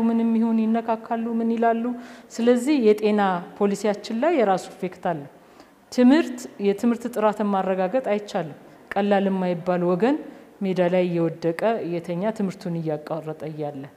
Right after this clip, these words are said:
ሴቶችና ህጻናት፣ ህጻን ይዘው የወደቁ ሴቶች እያሉ፣ ህጻንም ባይዙ ሴቶች ወጥተው ወድቀው እያለ፣ እ፣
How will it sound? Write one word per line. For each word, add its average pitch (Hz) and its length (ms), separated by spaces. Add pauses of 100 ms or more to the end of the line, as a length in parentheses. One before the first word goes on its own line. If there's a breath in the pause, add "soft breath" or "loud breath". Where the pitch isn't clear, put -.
(400 loud breath)
ሴቶችና 220 720
ህጻናት፣ 208 580
ህጻን 190 380
ይዘው 196 340
የወደቁ 175 540
ሴቶች 165 500
እያሉ፣ 151 400 (720 loud breath)
ህጻንም 190 520
ባይዙ 196 400 (220)
ሴቶች 196 400
ወጥተው 185 320
ወድቀው 175 400
እያለ፣ 165 440 (560 loud breath)
እ፣ 175 120